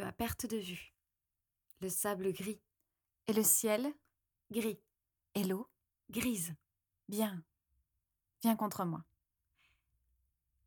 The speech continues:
Speaker 1: Je promène un ballon
Speaker 2: Qui disparaît durant la sieste. Je l'imagine emporté sur
Speaker 1: des kilomètres de bandes grises.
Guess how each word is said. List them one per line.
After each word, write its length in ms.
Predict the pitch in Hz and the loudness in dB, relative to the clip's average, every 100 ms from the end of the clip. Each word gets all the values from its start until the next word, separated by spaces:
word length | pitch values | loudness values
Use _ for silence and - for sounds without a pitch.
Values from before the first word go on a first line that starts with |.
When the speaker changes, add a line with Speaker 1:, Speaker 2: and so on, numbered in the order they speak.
| - | -4
Speaker 1:
Je 140 | 247 | -2
promène 360 | 247 262 277 285 | 2 6 10 10
un 100 | 254 | 8
ballon 360 | 233 220 240 | 6 4 2
Speaker 2:
Qui 160 | 285 262 | 2 0
disparaît 560 | 240 269 - 196 214 247 | 4 4 4 0 2 0
durant 300 | 214 202 226 | 0 0 0
la 160 | 180 | 0
sieste. 640 | 170 - 175 160 - - _ _ _ _ - | -4 -6 -6 -8 -12 -16 _ _ _ _ -6
Je 120 | 214 | -2
l'imagine 760 | 214 254 247 226 - 175 175 - - | 2 6 4 4 -2 -2 -4 0 4
emporté 760 | 247 240 233 220 - - 185 190 | 4 4 -2 -2 -10 -10 -8 0
sur 560 | - - 262 262 214 | 4 4 4 0 0
Speaker 1:
des 140 | 196 202 | -2 -2
kilomètres 760 | - 277 269 247 262 277 - | -2 2 4 4 2 -2 -8
de 100 | 185 | -6
bandes 340 | 185 220 254 226 | -4 -2 0 0
grises. 520 | 190 165 156 156 | -4 -2 -4 -4